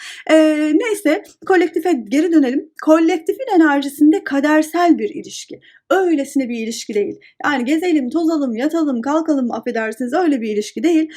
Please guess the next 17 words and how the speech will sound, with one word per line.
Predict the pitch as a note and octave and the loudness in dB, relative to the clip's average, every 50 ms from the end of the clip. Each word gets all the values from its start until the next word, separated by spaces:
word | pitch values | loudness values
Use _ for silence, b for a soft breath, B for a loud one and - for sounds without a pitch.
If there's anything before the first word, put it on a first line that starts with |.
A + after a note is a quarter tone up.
| B B B B | B B B B
Ee, | - A#3 A#3 B3+ | 2 4 4 4
ve | E4+ E4+ D#4 | 4 2 4
bu | F#4 G4+ F#4+ | 4 4 4
ilişkinin | E4 D#4+ - - - C4 C4+ | 4 2 0 0 0 2 2
içerisinde | D4 D#4 - E4+ D#4+ D4+ - - D4 C#4 C4 B3+ A#3+ | 2 2 2 0 -4 -4 0 2 2 2 2 2 0
de | D#4+ E4+ - b b b b - | -2 -2 -2 b b b b -6
ne | G4+ G#4 F#4+ | -2 2 4
yaşarsanız | E4 E4+ E4 E4 D4+ C#4+ D4 C#4+ - C#4+ C4 C4 A#3+ A#3+ | 4 4 4 2 0 0 0 0 -2 -2 -2 -2 -2 -2
yaşayın, | B3 B3 B3 B3+ A#3 B3 A#3+ | -4 -4 -2 -2 -2 -2 -2
ayrılıklarınız | - A#3 C4 C4 C#4 C4+ D4+ D4+ D#4+ D#4 D4+ D4+ D#4+ E4 E4 E4+ F#4 F#4+ D#4 A#3 | -2 -2 0 0 0 0 0 0 -2 -2 0 0 2 2 2 2 2 0 0 -2
da | A#3+ A3 | -4 -6
bu | G#3+ | -8
sevdaya | - - B3 G#3+ G3+ G3 G#3+ G3+ G3 G3 G3 G3 G3 | -8 -6 -4 -4 -4 -4 -4 -6 -6 -6 -6 -6 -4
dahil, | G3 F#3+ G3 - G#3 G#3+ | -4 -4 -2 -2 -2 -4
yani, | A3+ A#3 A3 A3 G#3 G#3 - | -2 -2 -2 -2 -4 -4 -6
dair. | G#3+ G#3 G#3 G3 G3 A3 | -4 -4 -4 -2 -4 -4
Yani | A3+ C4+ C4 C4 B3+ C4 C4+ C4+ | -2 0 0 0 0 -2 -4 -6